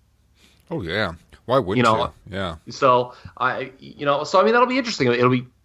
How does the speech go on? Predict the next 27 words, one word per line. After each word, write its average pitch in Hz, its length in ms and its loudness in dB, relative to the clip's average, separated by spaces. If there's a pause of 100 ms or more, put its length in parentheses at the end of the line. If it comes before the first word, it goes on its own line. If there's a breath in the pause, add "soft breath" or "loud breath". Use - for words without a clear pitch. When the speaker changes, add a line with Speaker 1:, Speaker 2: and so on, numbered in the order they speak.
(160)
Speaker 2:
fun 131 260 2
going 139 180 2
back 123 200 -2
and 117 100 -10
forth. 143 340 -2
And, 123 100 -6
you 101 60 -2
know, 120 160 2
I 135 40 0
mean, 107 180 -2
we've 107 140 -4
had 101 200 -4
comments 95 600 2
from, 98 180 -4
I 87 80 -2
think, 87 220 -12
Stephanie, 98 640 -6 (540 loud breath)
uh, 85 320 -2
today 92 440 -4
talking 92 360 0
about 87 80 4
how 92 60 -6
competition's 90 760 -6
good. 98 340 0
And, 110 360 -6 (420 loud breath)
you 113 80 -4
know, 131 300 0